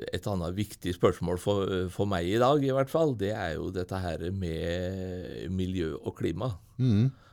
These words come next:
Speaker 1: Altså at, eh, vi er blitt, eh, et forbrukersamfunn som, som, eh, er avhengig av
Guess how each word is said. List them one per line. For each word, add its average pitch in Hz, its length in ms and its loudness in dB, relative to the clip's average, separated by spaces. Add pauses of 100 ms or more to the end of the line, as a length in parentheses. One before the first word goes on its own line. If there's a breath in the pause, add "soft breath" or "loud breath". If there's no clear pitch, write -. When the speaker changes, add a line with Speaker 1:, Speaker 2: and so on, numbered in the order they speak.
Speaker 1:
Altså 90 340 -4
at, - 380 -6
eh, - 1400 -6 (240)
vi 92 140 0
er 90 100 2
blitt, 95 320 -2 (140)
eh, 92 340 2
et - 200 -4
forbrukersamfunn 95 1120 -2
som, 95 360 -2 (840 soft breath)
som, 90 520 -2
eh, 92 400 -6 (120)
er 87 240 0
avhengig 92 600 2 (160)
av 87 320 0